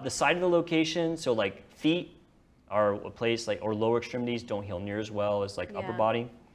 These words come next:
Speaker 1: Um, and then compromised patients. And so, you know, i-, as somebody who, you know, maybe has gone through surgery and you have an incision and you wanna know if you're at risk for infection, those would be your risk factors. But the other thing to know is timing.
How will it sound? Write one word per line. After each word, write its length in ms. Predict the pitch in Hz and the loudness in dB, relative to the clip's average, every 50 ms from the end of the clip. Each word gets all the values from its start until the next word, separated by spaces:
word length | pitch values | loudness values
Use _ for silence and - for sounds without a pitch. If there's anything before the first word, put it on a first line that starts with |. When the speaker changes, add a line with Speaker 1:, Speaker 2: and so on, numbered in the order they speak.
| _ _ - - - - - - - - | _ _ -20 -20 -20 -20 -20 -20 -14 -4
Speaker 1:
Um, 580 | - 104 110 113 113 117 117 117 117 117 117 120 - | 2 4 6 6 6 6 6 4 4 2 0 0 0
and 140 | 127 135 143 | 2 2 4
then 140 | 143 143 | 4 2
compromised 540 | 131 - 135 127 120 117 101 85 85 - - - | 2 2 0 0 0 0 -6 -6 -6 -8 -10 -14
patients. 400 | 85 - - - - - - - | -14 -14 -14 -16 -18 -16 -10 -8
And 120 | 113 117 | -8 -4
so, 340 | 107 - 147 139 131 127 131 - - - - - - - - - | 2 4 6 6 6 4 2 -6 -16 -20 -20 -20 -20 -14 -4 0
you 60 | 135 | 6
know, 400 | 147 147 143 139 135 131 143 - - | 8 8 8 8 8 6 2 0 -4
i-, 140 | 170 151 - - - | -6 -6 -6 -4 0
as 280 | 143 147 139 127 - - - | 2 2 2 0 -2 -6 -2
somebody 360 | - 185 180 180 175 175 175 151 | 2 2 4 8 8 6 6 6
who, 340 | 151 151 143 143 139 143 143 | 4 4 4 4 2 0 0
you 60 | 139 120 | -2 -2
know, 80 | 113 | -2
maybe 260 | 104 107 117 120 127 131 | 0 2 0 0 2 0
has 80 | 120 | -2
gone 220 | 113 131 117 113 - | 0 0 -2 -2 -2
through 140 | - 120 | -4 -8
surgery 520 | 107 - - 135 135 127 127 139 139 135 127 | -6 -4 -2 -2 -2 -2 -2 -2 -2 -2 -2
and 100 | 113 107 | -2 -4
you 60 | 101 | -4
have 180 | 107 110 101 98 | -2 -2 -2 -2
an 60 | 95 | -4
incision 440 | 92 92 - - 147 139 139 147 135 | -6 -6 -4 -2 -2 -2 -2 -2 -4
and 120 | 120 110 | -4 -4
you 100 | 107 110 | -4 -4
wanna 220 | 107 104 101 101 101 | -2 -2 -2 -2 -2
know 200 | 104 107 107 107 | -2 0 0 0
if 100 | 101 101 - | 0 -2 -6
you're 120 | 101 90 | -8 -8
at 60 | - | -6
risk 220 | - 104 101 - - | -8 -8 -8 -8 -10
for 100 | - 95 | -10 -10
infection, 500 | 90 - 120 123 123 - - 139 127 110 | -4 0 0 0 0 -2 -8 -8 -6 -6
those 140 | 101 98 | -6 -8
would 80 | 98 101 | -8 -10
be 80 | 101 95 | -10 -8
your 80 | 90 | -6
risk 200 | 92 120 131 - | -6 -6 -4 0
factors. 500 | - 143 123 123 - - 131 127 110 - - - - - - | 2 2 2 2 0 -2 -4 -4 -4 -8 -14 -18 -20 -12 -2
But 80 | - 147 | 4 6
the 60 | 185 | 6
other 80 | 254 240 | 6 6
thing 160 | 330 311 277 | 4 2 2
to 80 | 220 175 | 2 2
know 160 | 156 143 131 | 4 4 4
is 120 | 123 117 - | 2 2 -2
timing. 680 | - - - - 107 110 117 110 101 90 82 80 - | -8 -12 -8 -4 0 0 0 0 0 -4 -6 -8 -12